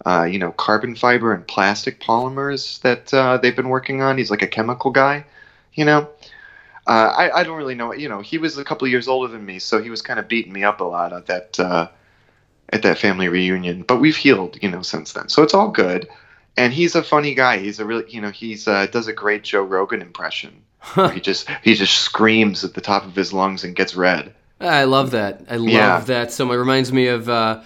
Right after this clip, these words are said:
Speaker 2: my, uh, my, my father growing up in Montana.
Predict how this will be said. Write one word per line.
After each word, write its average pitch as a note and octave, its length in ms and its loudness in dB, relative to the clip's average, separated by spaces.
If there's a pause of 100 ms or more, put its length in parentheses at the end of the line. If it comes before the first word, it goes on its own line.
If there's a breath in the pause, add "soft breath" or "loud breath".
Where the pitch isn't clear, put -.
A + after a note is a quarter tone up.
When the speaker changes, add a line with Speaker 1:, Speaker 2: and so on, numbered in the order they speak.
(300 loud breath)
Speaker 2:
my, A2 280 -2
uh, G#2 240 -2
my, G#2 260 -4
my G#2 160 -6
father C3+ 580 0 (120)
growing G#2 320 -4
up G2+ 180 -8
in G#2+ 160 -6
Montana. G2 640 -8